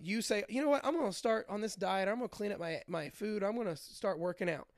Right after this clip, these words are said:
And then all of a sudden, you lose ten pounds, fifteen pounds, which, let's say that seventy is like going to eighty. Then all of a sudden, your personal thermostat kicks in and goes, "Uh-oh, this is not what we're set on." And the thermostat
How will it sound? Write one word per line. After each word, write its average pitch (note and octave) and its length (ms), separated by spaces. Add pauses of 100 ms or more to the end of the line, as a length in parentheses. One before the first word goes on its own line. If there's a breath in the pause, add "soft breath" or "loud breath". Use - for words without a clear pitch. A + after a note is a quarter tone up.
(380 soft breath)
And A3+ 100
then A#3+ 120
all A#3 100
of G#3+ 80
a G#3 40
sudden, A#3+ 440
you G3+ 160
lose B3+ 220
ten D#3+ 200
pounds, B2 380
fifteen E3 340
pounds, - 360 (340)
which, F3+ 300
let's F3+ 180
say F#3+ 120
that - 180
seventy G#3+ 460
is D#3+ 100
like F3+ 160
going F#3 220
to F#3 140
eighty. A3+ 320 (1300)
Then F#3+ 120
all G#3 100
of G3 60
a F#3+ 40
sudden, A3+ 400
your A3+ 300
personal C4 720 (260 soft breath)
thermostat A#3 460 (100)
kicks - 300
in F3+ 300
and F3 100
goes, F3 180 (280 soft breath)
"Uh-oh, G#3 520 (540 soft breath)
this F3+ 220
is F#3 80
not G3+ 200
what A3 140
we're B3 140
set B3+ 320
on." G#3+ 300 (580 soft breath)
And F#3+ 160
the E3 60
thermostat B3 500